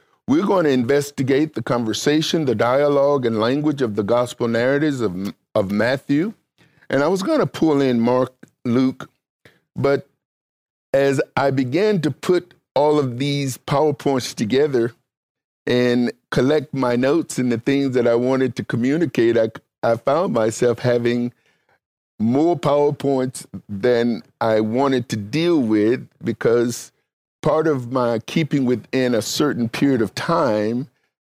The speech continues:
says that I can only have a certain amount of PowerPoint. So I numbered them. <laughs>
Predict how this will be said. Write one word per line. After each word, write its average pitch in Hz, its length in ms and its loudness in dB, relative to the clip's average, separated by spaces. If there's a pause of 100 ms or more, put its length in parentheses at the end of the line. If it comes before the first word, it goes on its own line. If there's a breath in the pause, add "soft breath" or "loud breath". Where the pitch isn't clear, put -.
says 123 540 0 (100)
that 120 220 2
I 123 100 2
can 123 180 0
only 127 280 2
have 135 420 0
a 110 60 -2
certain 123 340 0
amount 113 300 0
of - 100 -6
PowerPoint. 113 640 -2
So 131 120 0
I 131 120 2
numbered 151 480 0
them. 95 340 -2
<laughs> 90 40 -12